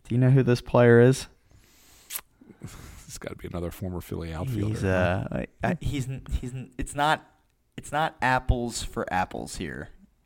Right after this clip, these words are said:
Speaker 2: Oh, okay.
Speaker 1: But, uh, he's a former Philly nonetheless. A very
Speaker 2: <laughs>
Speaker 1: recent former Philly, one that I did not like, and I was very happy to get rid of.
Speaker 2: <sighs> Who, who is it?
Speaker 1: Carlos Santana.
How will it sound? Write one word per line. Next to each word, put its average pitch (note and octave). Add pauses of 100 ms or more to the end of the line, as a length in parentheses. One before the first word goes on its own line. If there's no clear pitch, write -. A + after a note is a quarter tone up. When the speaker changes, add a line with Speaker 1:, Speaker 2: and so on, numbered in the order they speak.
(280)
Speaker 2:
Oh, E2+
okay. - (120)
Speaker 1:
But, A2+
uh, F#2+
he's A#2
a A#2+
former B2+
Philly G#2+
nonetheless. F#2+ (600)
A C3
very C3
Speaker 2:
<laughs> A#2+
Speaker 1:
recent A#2+ (120)
former A2
Philly, G2+
one B2+
that B2+
I A2
did A#2
not A#2
like, G#2 (380)
and B2
I A#2
was A2+
very A#2+
happy G#2+
to G2+
get F#2+
rid F#2+
of. F2 (560)
Speaker 2:
<sighs> - (1200)
Who, B2
who A2
is F#2+
it? - (300)
Speaker 1:
Carlos D3
Santana. A2